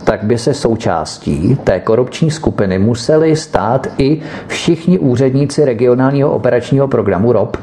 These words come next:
kteří o přiklepnutí té dvousetmilionové dotace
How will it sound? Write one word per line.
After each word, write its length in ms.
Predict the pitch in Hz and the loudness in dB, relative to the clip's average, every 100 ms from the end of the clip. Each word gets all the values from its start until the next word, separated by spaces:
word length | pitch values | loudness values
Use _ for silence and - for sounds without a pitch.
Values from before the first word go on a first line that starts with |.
| - - - - | -8 -8 -10 -12
kteří 480 | - 123 120 151 180 - | -2 0 2 2 0 0
o 320 | 143 147 147 | 2 2 -2
přiklepnutí 920 | - 131 165 180 180 127 - 92 80 - - - - - | -2 -2 0 0 0 0 0 0 -2 -6 -14 -18 -16 0
té 160 | 120 | 2
dvousetmilionové 800 | 101 113 110 135 113 113 120 123 | 2 0 0 0 2 2 2 2
dotace 500 | 107 101 147 - 85 | 0 0 -4 -2 -2